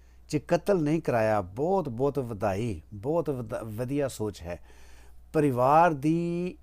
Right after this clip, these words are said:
ਨਹੀਂ ਤਾਂ ਲੋਕ ਕਹਿੰਦੇ, "ਬਹੁਤ ਵਧੀਆ ਸੋਚ ਹੈ ਪਰਿਵਾਰ ਦੀ, ਨਹੀਂ ਤਾਂ ਲੋਕ ਧੀਆਂ ਨੂੰ ਕੁੱਖਾਂ 'ਚ ਕਤਲ ਕਰਾ ਦਿੰਦੇ ਨੇ।" ਬਿਲਕੁਲ ਸਹੀ ਕਿਹਾ,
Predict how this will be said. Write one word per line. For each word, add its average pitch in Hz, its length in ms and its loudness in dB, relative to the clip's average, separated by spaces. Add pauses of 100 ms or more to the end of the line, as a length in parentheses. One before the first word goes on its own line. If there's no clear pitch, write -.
(100)
ਨਹੀਂ 147 340 0
ਤਾਂ 156 220 -2
ਲੋਕ 135 480 0 (1000)
ਕਹਿੰਦੇ, 156 240 0
"ਬਹੁਤ 160 220 2
ਵਧੀਆ 180 180 2
ਸੋਚ 131 260 -2
ਹੈ 131 40 -2
ਪਰਿਵਾਰ 120 320 0
ਦੀ, 135 80 -4
ਨਹੀਂ 156 140 2
ਤਾਂ 170 120 0
ਲੋਕ 156 280 0 (100)
ਧੀਆਂ 139 400 0
ਨੂੰ 151 240 0 (120)
ਕੁੱਖਾਂ 185 420 -2
'ਚ 180 200 -8
ਕਤਲ 170 300 -2
ਕਰਾ 127 240 0
ਦਿੰਦੇ 92 280 -8
ਨੇ।" 85 140 -12 (140)
ਬਿਲਕੁਲ 151 600 -4
ਸਹੀ 101 280 -6
ਕਿਹਾ, 85 240 -8